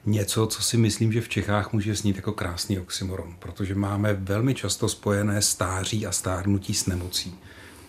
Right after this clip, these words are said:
Ale to tak přece není. Stárnutí je, je naprosto přirozený proces, který se týká všeho, všeho, co, co žije. Všechno stárne.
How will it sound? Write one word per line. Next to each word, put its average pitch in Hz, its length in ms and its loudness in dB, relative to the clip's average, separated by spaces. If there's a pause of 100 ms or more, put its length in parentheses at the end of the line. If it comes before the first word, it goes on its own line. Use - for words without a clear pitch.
(100)
Ale 98 160 -2
to 120 140 0
tak 131 140 -6
přece - 300 -4
není. 151 360 0 (600)
Stárnutí 147 680 2
je, 143 200 2
je 131 400 2
naprosto 127 400 0
přirozený 131 460 2
proces, 117 360 0
který - 200 -2
se - 120 -4
týká 120 280 0
všeho, 104 420 0
všeho, 110 320 -2
co, 123 200 -2
co 120 220 4
žije. 101 360 6 (280)
Všechno 147 320 0
stárne. 101 560 2